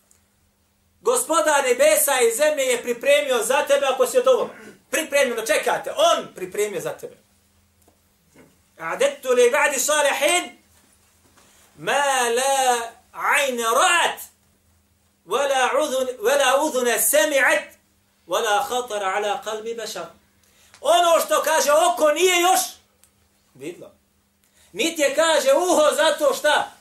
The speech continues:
čulo. Niti može, kaže, ikako da padne na um nekome od ljudi. To je tvoj gospodar pripremio za tebe ako si od onih koji su šta? Stanovnika dženneta.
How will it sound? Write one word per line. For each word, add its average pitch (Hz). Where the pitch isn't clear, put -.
čulo. 302
Niti 311
može, 339
kaže, 311
ikako 311
da 277
padne 320
na 254
um 427
nekome 254
od 202
ljudi. 160
To 285
je 320
tvoj 320
gospodar 302
pripremio 277
za 285
tebe 302
ako 262
si 269
od 214
onih 277
koji 247
su 220
šta? -
Stanovnika 185
dženneta. 151